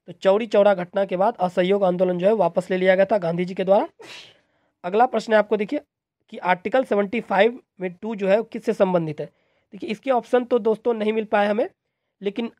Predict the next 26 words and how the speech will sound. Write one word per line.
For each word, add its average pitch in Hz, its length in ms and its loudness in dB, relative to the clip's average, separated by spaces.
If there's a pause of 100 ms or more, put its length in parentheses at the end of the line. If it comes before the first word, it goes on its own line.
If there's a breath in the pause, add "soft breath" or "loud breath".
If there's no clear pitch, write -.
आप 185 160 -6
ध्यान 196 260 2
रखिएगा 233 260 0
कि 208 100 -8
सेवेंटी 196 300 0
फ़ाइव 208 300 4
आर्टिकल 196 400 0
टू 202 220 -8
में 202 160 -2
जो 180 120 -4
है 175 60 -2
आपको 175 240 -4
दिया 185 240 0
गया 165 180 -2
है 233 100 -2 (300 soft breath)
कि 190 60 -16
मंत्री 196 420 0
यानी 190 220 -2
आपको 208 220 -2
कैबिनेट 196 400 0
मंत्री 190 260 -2
हो 190 100 0
चाहे 180 200 0
राज्य 180 280 2
मंत्री 185 320 0
हो, 202 140 -2